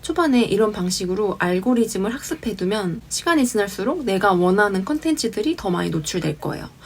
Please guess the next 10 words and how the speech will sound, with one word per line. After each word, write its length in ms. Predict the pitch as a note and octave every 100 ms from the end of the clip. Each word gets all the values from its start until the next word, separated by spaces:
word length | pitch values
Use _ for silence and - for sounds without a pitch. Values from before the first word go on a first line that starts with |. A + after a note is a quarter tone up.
| - -
혹시라도 500 | F4 - E4 A#3+ G#3+
중간에 400 | F#3+ G#3 G#3 G#3
알고리즘이 480 | F3+ F3+ A3+ A3+ G3
망가졌다고 640 | E3 E3+ A3 B3 - F3
생각되면은 720 | F#3+ B3 B3 G3+ F#3 G3+ G#3+ -
이 80 | G3
작업을 480 | - E3 E3+ G#3+ F#3+
계속 200 | G3 F#3+
반복해줘 560 | F3 F3+ B3 A#3 A3+ E3
보세요. 260 | D3+ D3